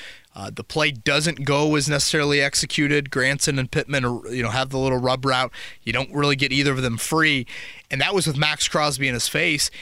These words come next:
And he just gave Pittman a chance there. And, and simply, I thought that, you know, it's a fourth down. Give your guys a chance on that play. He did it to Pittman. Pittman did a great job of locating the ball for that first down.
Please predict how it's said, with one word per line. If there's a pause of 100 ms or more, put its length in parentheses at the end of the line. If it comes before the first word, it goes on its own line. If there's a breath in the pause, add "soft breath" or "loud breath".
(220 loud breath)
And
he
just
gave
Pittman
a
chance
there. (260)
And,
and
simply,
I
thought
that,
you
know,
it's
a
fourth
down. (480 soft breath)
Give
your
guys
a
chance
on
that
play. (280 loud breath)
He
did
it
to
Pittman. (440 loud breath)
Pittman
did
a
great
job
of
locating
the
ball
for
that
first
down.